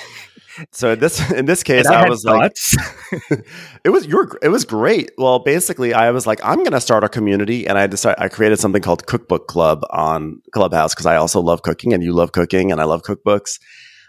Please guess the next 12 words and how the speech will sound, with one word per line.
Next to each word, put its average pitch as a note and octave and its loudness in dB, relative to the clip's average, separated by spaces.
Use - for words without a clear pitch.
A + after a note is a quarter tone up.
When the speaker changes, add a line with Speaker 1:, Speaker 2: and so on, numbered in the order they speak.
Speaker 1:
And G#2+ 2
I G2+ 2
was G#2 -2
like, A2+ -2
"Here D#4+ -2
is A3 -2
gonna E3+ -2
be E3+ -2
the C3+ -2
inaugural C#3 -2
Cookbook A3 -4
Club E3+ 2